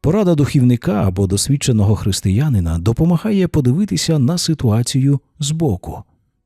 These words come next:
Щоденні дрібні радощі, подяка, прогулянка, читання писання, музика, та ж сама молитва тощо. Звернення до лікаря, якщо є симптоми депресії. Друзі, це не гріх,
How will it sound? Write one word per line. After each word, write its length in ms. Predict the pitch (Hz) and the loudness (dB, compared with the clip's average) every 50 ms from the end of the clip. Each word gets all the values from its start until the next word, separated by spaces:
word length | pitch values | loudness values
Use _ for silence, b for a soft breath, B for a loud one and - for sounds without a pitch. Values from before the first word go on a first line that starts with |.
| _ _ | _ _
Щоденні 800 | - - - - - 196 180 196 233 240 220 208 196 196 185 | -18 -14 -8 -4 -4 -4 -2 -2 -2 0 2 2 2 2 2
дрібні 720 | 147 113 107 117 165 170 139 131 143 160 175 175 170 156 - _ _ - | 0 -2 -2 0 0 0 0 0 2 2 4 4 2 0 -2 _ _ -4
радощі, 920 | 110 117 - 113 120 127 127 107 95 92 85 - - - - 98 - - _ _ _ _ _ - | -2 -2 0 0 2 2 0 0 0 -2 -2 -4 -8 -8 -10 -10 -12 -12 _ _ _ _ _ -6
подяка, 680 | - 85 87 80 87 95 117 139 151 143 - - 120 | -4 -4 -4 -2 0 0 0 2 0 -2 -2 -4 -6
прогулянка, 840 | 117 - - 92 90 90 110 143 175 170 156 143 135 120 - - 101 | -4 -2 -2 0 2 2 2 2 2 2 0 0 -2 -2 -4 -6 -6
читання 420 | - 196 190 269 262 185 123 95 | -4 -4 -4 -2 -2 -2 -2 -2
писання, 600 | - - 92 - - 165 214 208 160 131 120 101 | -4 -6 -8 -6 -6 -6 -4 -2 -2 -2 0 0
музика, 640 | 95 127 185 208 196 165 151 143 131 - 117 113 120 - _ _ _ - | 0 0 0 0 -2 -2 -2 -4 -4 -2 -4 -4 -4 -6 _ _ _ -8
та 100 | 285 254 | -6 -6
ж 120 | - - | -4 0
сама 220 | - 101 87 80 | 0 0 2 0
молитва 560 | 80 80 82 85 117 180 208 98 - - 80 78 | 0 0 0 2 2 2 2 0 -2 -6 -6 -6
тощо. 500 | - - 73 58 - - - - - - - _ _ _ _ - | -4 -6 -6 -6 -6 -8 -10 -12 -16 -18 -18 _ _ _ _ -2
Звернення 640 | 98 90 101 104 123 156 160 147 147 143 143 135 | 0 2 2 2 2 2 2 2 2 4 2 2
до 180 | 123 110 123 127 | 2 2 2 2
лікаря, 480 | 160 196 196 - - 95 90 87 92 | 2 0 -2 -2 -2 -2 -2 -2 -2
якщо 460 | 87 90 107 107 - - - - 185 | 0 0 0 0 -2 -6 -2 0 0
є 180 | 175 143 147 143 | 2 2 0 0
симптоми 840 | - - 127 110 98 - - - 143 151 156 147 135 135 131 127 - - | 0 0 0 0 0 -2 -4 -2 0 0 2 2 2 4 2 2 0 -2
депресії. 1000 | 123 110 120 117 - - 120 117 117 113 101 - - - 78 - 85 87 - _ - | -2 -2 0 0 0 0 2 2 2 2 0 0 -2 -6 -8 -8 -10 -12 -10 _ -2
Друзі, 480 | 98 98 107 104 92 87 90 76 - _ - | 0 0 2 0 0 -2 -4 -8 -8 _ -8
це 220 | - - 151 151 | -2 0 2 2
не 120 | 143 110 | 2 2
гріх, 420 | 95 80 92 104 139 135 110 - | 0 0 -2 -2 -2 -2 -4 -4